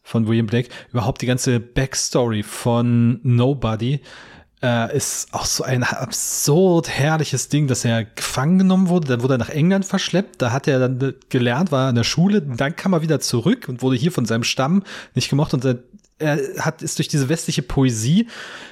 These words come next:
labert er die ganze Zeit irgendwelche hohlen Phrasen. Der Adler hat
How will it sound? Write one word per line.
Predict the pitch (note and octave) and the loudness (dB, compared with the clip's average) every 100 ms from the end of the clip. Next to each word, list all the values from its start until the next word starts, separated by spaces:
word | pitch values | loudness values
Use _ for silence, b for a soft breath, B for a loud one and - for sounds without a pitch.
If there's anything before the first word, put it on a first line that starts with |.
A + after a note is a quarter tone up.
| B _ G4+ - | B _ -8 0
labert | C3+ C3 F3 D#3+ | 2 2 0 -2
er | D3 | -2
die | |
ganze | C#3+ E3 D#3 | 0 0 0
Zeit | E3+ | 0
irgendwelche | D3+ D3+ C#3 | 0 2 2
hohlen | C3+ D3+ D3 | 4 4 4
Phrasen. | - C3 C3+ C3+ G2 G2 _ | 0 -2 0 0 -2 -6 _
Der | - B2+ | -6 -2
Adler | B2+ D3+ D3 | 0 0 0
hat | C#3+ - | -2 -6